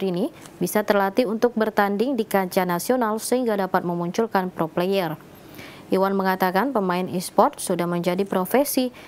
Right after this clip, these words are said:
yang menjanjikan, baik sebagai atlet, profesional, player, maupun YouTuber.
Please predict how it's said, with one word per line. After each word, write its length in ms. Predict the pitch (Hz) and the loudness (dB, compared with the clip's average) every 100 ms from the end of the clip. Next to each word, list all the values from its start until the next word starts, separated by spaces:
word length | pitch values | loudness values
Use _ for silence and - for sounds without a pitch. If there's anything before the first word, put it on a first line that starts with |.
| - | -2
yang 160 | 269 269 | 2 2
menjanjikan, 720 | 233 214 214 269 262 208 165 - - | 2 0 2 0 2 2 2 -12 -4
baik 240 | - 254 - | 2 2 4
sebagai 320 | 262 240 247 | 2 4 2
atlet, 400 | 208 - 247 294 - | 0 2 0 0 -2
profesional, 640 | 185 175 180 185 220 233 208 202 | 0 2 -2 0 0 2 0 0
player, 240 | 190 185 | -2 0
maupun 400 | 180 170 160 170 | -2 -2 -2 -2
YouTuber. 560 | 170 196 196 185 160 | 0 -2 0 0 -2